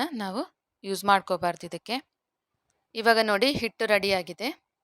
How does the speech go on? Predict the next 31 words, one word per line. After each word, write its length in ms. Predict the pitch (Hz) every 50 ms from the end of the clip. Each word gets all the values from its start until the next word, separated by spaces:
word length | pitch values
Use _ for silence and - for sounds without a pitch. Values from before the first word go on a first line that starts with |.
| _ _ _ _ _ _ _ _ _ _ _ _ -
ಇದು 160 | 233 226 247
ಹಿಟ್ಟು 280 | 247 240 226 - - 262
ಯಾವ 200 | 233 220 220 226
ಥರ 220 | 220 - 233 226
ಬರ್ಬೇಕು 480 | 214 196 196 190 175 185 202 196 - 190
ಅಂದ್ರೆ 260 | 185 180 175 185 202
ನಾವು, 320 | 202 202 196 196 196 202 -
ನೀವು 340 | 196 196 190 190 196 233
ಅಕ್ಕಿ 380 | 262 - - 190 _ _ - 247
ಹಿಟ್ಟನ್ನ 320 | 240 233 - - 196 196
ಈ 80 | 196 196
ಥರ 140 | - 202 190
ಹಿಡ್ಕೊಳ್ಳುವಾಗ 600 | 202 196 180 - - 202 208 196 185 180 165 160 196 240 - -
ಇದು 160 | - 190 233
ಉಂಡೆ 340 | - - 214 220 220 214 233
ಥರ 200 | 226 - 202 196 240
ಬರ್ಬೇಕು. 560 | 233 214 202 175 165 175 170 - _ - - _ _ _ _ _ _ _ _ _ _ _ _ _ _ _ _ _ -
ಇದನ್ನ, 280 | 214 202 240 233 220 226 254 - _ _ - 208 214 208 208
ಆ, 200 | 202 196 196 196
ಹೀಗೆ 240 | 190 208 202 - 202
ಪ್ರೆಸ್ 360 | _ - 214 214 - - 233
ಮಾಡಿ 280 | 233 220 208 202 202 196
ಇಡ್-, 320 | 175 _ _ _ - 185
ಇಡ್ಬೇಕು. 460 | 175 160 165 - 180 170 _ - 208
ಯಾಕಂದ್ರೆ 640 | 220 208 196 - - 190 190 185 202 262 320 - _ _ - - - _ -
ಇದ್ರಲ್ಲಿರುವಂಥ 560 | 202 185 208 208 202 208 196 190 190 185 175 214
ತೇವಾಂಶ 480 | 208 - 208 202 202 202 190 180 - 220
ಹೊರಗೆ 320 | 214 196 190 190 180 190
ಹೋಗದಾಗೆ 640 | 185 185 185 175 170 180 170 175 170 165 190 240 330 - _ _ _ _ _ _ _ _
ನಾವು 180 | 202 190 185 196
ನೋಡ್ಕೋಬೇಕು. 720 | 202 208 196 175 - - 175 160 - 165 165 _ _ -